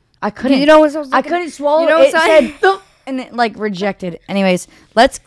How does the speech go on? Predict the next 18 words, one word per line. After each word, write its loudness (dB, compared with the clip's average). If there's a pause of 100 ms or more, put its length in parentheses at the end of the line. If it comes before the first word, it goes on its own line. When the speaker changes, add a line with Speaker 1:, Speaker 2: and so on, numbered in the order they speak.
(100)
Speaker 1:
let's -4
Speaker 2:
You -8
know 0
when -2
someone's -6
looking -6
in -6
your -6
eyes -2
and -10
just -12
say, -8 (1400)
"Take -10
it." -6
<laughs> -20 (1200)
Speaker 1:
We're -8
not -2
gonna. -6